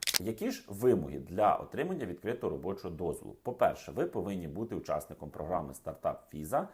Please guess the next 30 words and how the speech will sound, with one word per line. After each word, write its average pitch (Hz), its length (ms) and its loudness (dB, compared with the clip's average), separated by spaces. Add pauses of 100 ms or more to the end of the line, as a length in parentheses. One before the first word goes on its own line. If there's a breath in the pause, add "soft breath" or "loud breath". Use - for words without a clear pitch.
(300 loud breath)
і 90 100 -4
мати 95 340 0
лист 87 300 -2
підтвердження 147 640 2
від - 240 -6
I 98 260 2
R - 20 -2
C - 220 -6
C. 104 340 -2 (380 loud breath)
Якщо 95 280 0
ви 196 120 2
є 117 220 -2
частиною 107 580 -2
підприємницької 85 800 -4
команди, 127 540 0 (280 loud breath)
потрібно 170 320 -2
також 104 320 -4
підтвердити 135 640 2
вашу, 113 520 2 (400 loud breath)
е, 90 160 0
важливу 87 480 0
роль, 107 200 2
ваш 80 340 -4
внесок 107 420 -4
в - 40 -20
команду 98 540 -4
та 107 360 4
продемонструвати 82 800 -2
намір 80 300 -6
проживання 117 640 -2